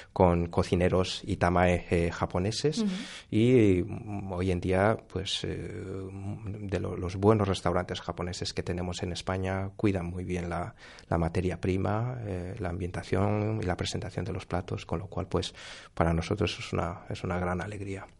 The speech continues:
Speaker 2: ¿Y has visitado, bueno, a-, algún otro país, eh, que te haya sorprendido por lo bien reproducida que está la, la gastronomía japonesa, no solo en cuanto a sushi, sino en cuanto a, a todas las elaboraciones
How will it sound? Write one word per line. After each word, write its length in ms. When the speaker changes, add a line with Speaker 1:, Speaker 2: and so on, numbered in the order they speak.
Speaker 2:
¿Y 680
has 100
visitado, 640
bueno, 320
a-, 200
algún 340
otro 240
país, 480
eh, 160
que 220
te 100
haya 160
sorprendido 1080
por 180
lo 300
bien 280
reproducida 600
que 80
está 240
la, 520
la 140
gastronomía 500
japonesa, 560
no 80
solo 160
en 60
cuanto 260
a 100
sushi, 300
sino 360
en 180
cuanto 260
a, 260
a 80
todas 200
las 160
elaboraciones 680